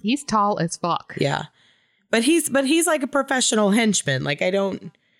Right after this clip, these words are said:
Speaker 2: there's a guy in here. I'm sorry, I'm looking through the I M D B page on this. And, like, <laughs> one of these guys in here looks like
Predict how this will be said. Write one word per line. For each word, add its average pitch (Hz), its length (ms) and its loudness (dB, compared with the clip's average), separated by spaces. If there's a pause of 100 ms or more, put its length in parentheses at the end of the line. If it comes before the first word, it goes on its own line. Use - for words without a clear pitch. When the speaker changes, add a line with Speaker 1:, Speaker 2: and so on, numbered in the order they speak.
(1000)
Speaker 2:
there's 214 180 2
a 247 80 2
guy 147 260 -2
in 165 140 0
here. 156 160 -2
I'm 160 120 -2
sorry, 165 280 0
I'm 151 100 -2
looking 160 240 -6
through 156 140 0
the 151 80 0
I 156 140 -2
M 147 140 -2
D 139 140 -2
B 143 180 -2
page 143 380 -2
on 143 140 -2
this. 151 200 -2 (440)
And, 190 160 2
like, 240 160 2
<laughs> - 100 -6
one 285 220 4
of 320 60 0
these 277 200 2
guys 175 320 0
in 175 100 -6
here 160 220 -2
looks 165 460 -2
like 165 420 0